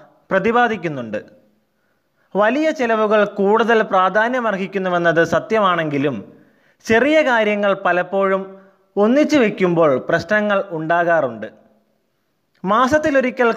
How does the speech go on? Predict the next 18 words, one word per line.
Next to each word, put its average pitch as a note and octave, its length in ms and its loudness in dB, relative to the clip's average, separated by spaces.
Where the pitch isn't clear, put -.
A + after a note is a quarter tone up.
കോഫി A3 380 2
ഷോപ്പിലേക്ക് G#3 600 0
പോകുന്നത് F3+ 440 4
വലിയ F#3 340 2
പ്രശ്നമല്ല, D3+ 640 -4
പക്ഷേ D#3 340 0
നിങ്ങളുടെ B3 520 2
പ്രിയപ്പെട്ട A#3 460 -2
കോഫി F#3+ 280 0
ഷോപ്പിൽ F#3 340 -2
പ്രതിദിനം A#3+ 500 2
പത്ത് D4 320 0
രൂപ A3 340 2
ചെലവഴിക്കുകയാണെങ്കിൽ F3+ 1040 0
അത് F#3+ 200 0
പ്രതിമാസം G3+ 640 0
മുന്നൂറ് G3+ 420 0
രൂപയാണ്. C#3+ 480 -2